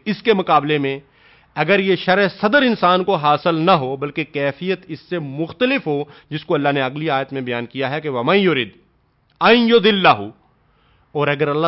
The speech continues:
تبارک و تعالیٰ کسی کو گمراہ کرنا چاہتا ہے، "يَجْعَلْ صَدْرَهُ ضَيِّقًا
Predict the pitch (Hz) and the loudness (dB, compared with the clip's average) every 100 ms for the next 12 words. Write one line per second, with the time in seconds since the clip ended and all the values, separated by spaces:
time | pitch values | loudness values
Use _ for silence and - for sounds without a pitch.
0 | 156 147 151 156 151 139 151 147 - 147 | -2 -2 -2 -6 -6 -6 -6 -10 -14 -12
1 | 143 113 113 120 131 170 180 151 143 131 | -14 -12 -10 -4 0 0 0 -4 -4 -4
2 | 127 131 110 110 _ _ _ _ _ _ | -6 -6 -10 -14 _ _ _ _ _ _
3 | _ _ _ _ _ _ _ _ _ _ | _ _ _ _ _ _ _ _ _ _
4 | 135 202 247 226 196 208 185 190 185 175 | 2 4 4 4 4 4 2 2 2 4
5 | 233 202 202 202 151 208 247 180 185 175 | 4 4 2 -2 2 2 2 -2 -2 0
6 | 170 170 151 | -2 -2 -4